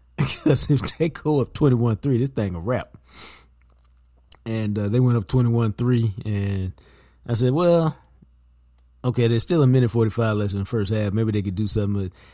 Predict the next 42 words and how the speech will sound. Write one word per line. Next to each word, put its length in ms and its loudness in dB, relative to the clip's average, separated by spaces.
But, 60 -18
man, 300 -6
they 140 -2
just 240 -2
couldn't 160 2
do 120 -2
anything 380 -6
today. 280 -4
They 100 0
couldn't 240 2
really 160 2
protect. 680 0
Uh, 180 4
the 60 2
running 260 4
game 220 6
looked 200 6
good 240 6
for 140 2
a 40 4
minute. 320 4
Um, 240 0
I 80 2
thought, 460 -2
uh, 400 2
early 360 4
on, 600 2
and 160 0
again, 580 2
man, 300 -4
the 60 -10
Cowboys 680 -6
just, 440 -4
you 140 -2
know, 260 -2
they 120 -2
kill 320 -4
themselves 500 2
with 100 0
these 160 -2
penalties, 600 -2
man. 380 -6